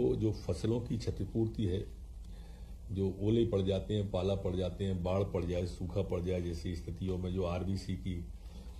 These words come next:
छह चार परिप-, राजस्व पुस्तक परिपथ छह चार के अंतर्गत जो फसल क्षतिपूर्ति की सहायता है, उनके मानदंडों में भी अब संशोधन किया है।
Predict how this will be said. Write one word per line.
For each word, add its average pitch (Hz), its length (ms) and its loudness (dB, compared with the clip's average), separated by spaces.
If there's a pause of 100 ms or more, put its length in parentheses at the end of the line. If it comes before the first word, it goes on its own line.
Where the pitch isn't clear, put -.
(200)
छह 120 160 2
चार 107 320 6
परिप-, 98 340 2 (320)
राजस्व 98 400 4
पुस्तक 98 420 0
परिपथ 98 340 0
छह 95 140 2
चार 98 260 0
के 101 160 -2
अंतर्गत 95 480 0
जो 95 100 2
फसल - 320 -2
क्षतिपूर्ति 95 640 -4
की 98 80 -2
सहायता 87 460 -4
है, 82 140 -4 (960)
उनके 120 240 6
मानदंडों 104 560 4
में 101 200 2
भी 101 100 2
अब 87 100 0
संशोधन 87 580 -2
किया 87 260 -2
है। 73 140 -4